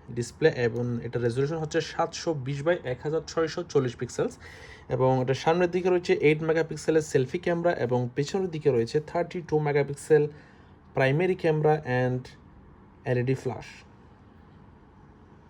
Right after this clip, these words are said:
একটি অক্সিলারি লেন্স বি-, রয়েছে। তো এটার ডান দিকে রয়েছে ভলিউম বাটন and পাওয়ার বাটন and এটা সিম স্লট, দুটি সিম কার্ড এবং একটি এসডি কার্ড ব্যবহার করা যাবে।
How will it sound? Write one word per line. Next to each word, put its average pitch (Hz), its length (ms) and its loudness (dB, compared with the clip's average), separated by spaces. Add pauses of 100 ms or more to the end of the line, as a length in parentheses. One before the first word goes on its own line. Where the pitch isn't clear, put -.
(340)
একটি 123 220 -6
অক্সিলারি 131 380 2
লেন্স 135 460 0
বি-, 135 160 -8 (120)
রয়েছে। 123 420 2 (680)
তো 120 420 0
এটার 151 160 2
ডান 143 180 4
দিকে 180 180 0
রয়েছে 180 280 2
ভলিউম 170 360 2
বাটন 170 300 2
and 139 240 -2
পাওয়ার 139 220 4
বাটন 165 280 2 (440)
and 120 500 -2 (340)
এটা 131 140 -8
সিম 151 280 -4
স্লট, 165 300 2
দুটি 139 200 -4
সিম 139 240 -4
কার্ড 185 260 0
এবং 120 420 -2
একটি 117 300 -6
এসডি 120 220 -6
কার্ড 147 200 -2
ব্যবহার 135 240 -2
করা 143 180 0
যাবে। 143 240 0